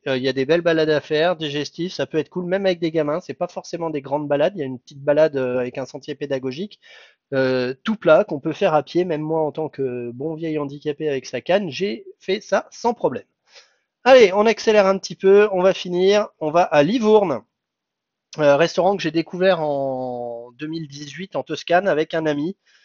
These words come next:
Euh, c'est le Crudo e Bollicine. Donc un très bon restaurant. J'ai été surpris parce que je m'attendais pas du tout à ça. Euh, c'est une cuisine assez raffinée, assez, enfin, très bien présentée,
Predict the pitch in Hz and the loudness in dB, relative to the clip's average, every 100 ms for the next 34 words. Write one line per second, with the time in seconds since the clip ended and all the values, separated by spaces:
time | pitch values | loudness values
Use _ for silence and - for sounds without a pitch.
0 | _ _ _ 135 131 123 123 - - 170 | _ _ _ -2 0 0 -2 -8 -2 0
1 | 185 - 147 175 208 - _ _ - 202 | 0 -2 0 0 0 -6 _ _ -6 -4
2 | 196 202 180 180 175 - 147 123 110 _ | 4 4 4 -2 -6 -8 -6 -8 -12 _
3 | _ _ _ _ 151 147 - 180 208 - | _ _ _ _ -4 -4 -4 -4 -4 -2
4 | 170 170 185 160 151 160 131 123 120 151 | -2 -2 -2 -4 -4 -6 -6 -6 -4 -2
5 | 156 - 190 - - 180 - 202 139 - | -2 -4 -8 -6 -8 -8 -8 -6 -8 -6
6 | 139 135 131 135 123 - 208 165 175 160 | -6 -6 -6 -6 -4 -4 -6 -8 -6 -4
7 | - 143 143 - _ _ _ _ _ - | -4 -2 -2 -4 _ _ _ _ _ -8
8 | 127 123 120 - - 170 196 - 202 190 | -4 -2 -4 -6 -8 -8 -12 -12 -8 -4
9 | 196 165 - 170 180 - 185 170 190 196 | -4 -4 -2 0 0 -2 -4 -2 0 0
10 | - - 165 156 151 151 139 135 - - | -2 -4 -2 -2 -2 -4 -6 -8 -4 -4
11 | 208 214 - 185 170 165 170 180 220 | -2 -4 -4 -4 -4 -4 -2 -2 -2